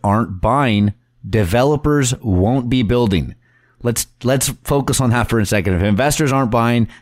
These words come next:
developers won't be building. Boom, we're deeper into the housing crisis. More purpose-built rentals are needed,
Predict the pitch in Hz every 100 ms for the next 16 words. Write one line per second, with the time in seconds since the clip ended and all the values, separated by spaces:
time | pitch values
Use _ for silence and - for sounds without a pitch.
0 | - 101 113 123 120 104 113 107 98 107
1 | 104 107 95 - - - 98 110 107 104
2 | 101 95 107 98 98 95 92 90 90 82
3 | 90 82 - 69 - - - - 104 113
4 | 139 123 - 127 - 113 107 113 113 95
5 | 104 107 107 104 - 101 104 98 98 123
6 | 135 95 92